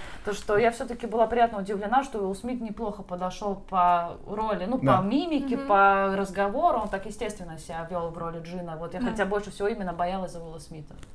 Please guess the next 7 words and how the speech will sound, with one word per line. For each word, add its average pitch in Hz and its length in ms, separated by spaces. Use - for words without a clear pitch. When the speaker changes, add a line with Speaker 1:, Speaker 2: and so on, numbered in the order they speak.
Speaker 2:
Жасмин 139 640
не 120 180
понравилась. 101 540
Speaker 1:
А, 254 280
м, 233 420
нейтрально. 185 480
Speaker 3:
М, 269 920